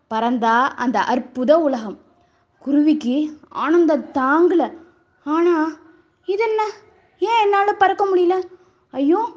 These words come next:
என் உடம்பெல்லாம் கனக்கிறதே, கீழே இருந்து என்னால காற்றுல எழும்பவே முடியலையே" அப்படின்னு கதறுச்சு. மெல்ல மெல்ல குருவிக்கு புரிஞ்சுது, பறப்பதற்கான சிறகுகள்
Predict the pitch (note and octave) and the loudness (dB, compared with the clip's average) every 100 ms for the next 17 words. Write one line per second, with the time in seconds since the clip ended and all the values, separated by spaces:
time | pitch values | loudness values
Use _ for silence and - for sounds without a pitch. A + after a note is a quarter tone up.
0 | - - C#4+ C4+ D4 F4 F4 E4+ F4+ F#4+ | -14 -4 0 2 2 4 2 2 0 0
1 | D4 D4 D4+ E4+ D#4+ D#4+ F4 - _ _ | 0 -2 -2 -2 -2 -2 -6 -8 _ _
2 | _ _ _ - G#4+ A4 G4+ F#4 G4+ G#4 | _ _ _ -2 0 0 0 0 2 2
3 | F4 E4+ G4 G#4+ - F4+ F#4 G4+ F4+ C#4+ | 2 2 2 -2 -2 -2 0 0 0 0
4 | D#4+ F#4+ G#4 G#4 G#4 F#4+ E4 D#4 D4+ D4 | 0 0 0 0 0 0 0 0 0 0
5 | D#4+ - _ _ _ G#3 G3 B3+ D#4 - | -2 -8 _ _ _ -12 -2 2 2 0
6 | - B3 A#3+ G#3+ D4 E4+ - - - _ | -6 -4 0 2 2 2 -2 -14 -18 _
7 | _ _ _ _ _ A3 G#3+ G#3 A3 A#3 | _ _ _ _ _ -10 -6 -2 0 2
8 | A#3 A3 A3 A#3 C4 C#4 C#4 A#3 A#3 A#3+ | 2 0 0 0 2 0 -4 -6 -4 -4
9 | - C#4+ C#4+ A#3 A#3+ G#3+ G#3+ G#3+ _ _ | -4 -6 -6 -4 -4 -4 -10 -16 _ _
10 | _ _ _ _ _ _ D4 D#4+ F4 F4+ | _ _ _ _ _ _ 0 0 0 0
11 | D4 B3+ B3 A3+ G#3+ G#3 C4 C#4+ D4 C4 | 0 -2 -2 -4 -4 -2 2 2 2 0
12 | C#4 G#3+ | -2 -2